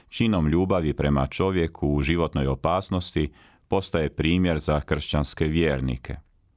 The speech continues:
Dok svećenik i levit, koji naizvan obdržavaju sve vjerske propise, ali zaobilaze čovjeka u potrebi,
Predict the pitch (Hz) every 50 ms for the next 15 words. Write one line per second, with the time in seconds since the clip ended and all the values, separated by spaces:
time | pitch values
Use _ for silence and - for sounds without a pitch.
0 | _ _ _ _ 82 - 62 - - - - 85 85 - - 78 71 67 65 -
1 | - 64 67 71 80 87 92 98 98 98 - - - - 67 67 67 67 67 65
2 | 62 64 69 73 78 80 82 82 69 - 73 71 69 69 69 - 71 69 73 73
3 | 73 69 73 78 78 78 78 78 73 69 67 67 - - - 98 95 80 80 78
4 | 78 - - - - 69 - - 76 82 101 104 - 101 - - - 85 - -
5 | - - - - - - _ _ _ - 82 85 87 85 85 92 90 87 92 120
6 | 120 113 95 76 73 71 69 - 90 92 95 85 69 - 65 69 65 - - 82
7 | 82 104 110 - 98 95 90 90 90 85 87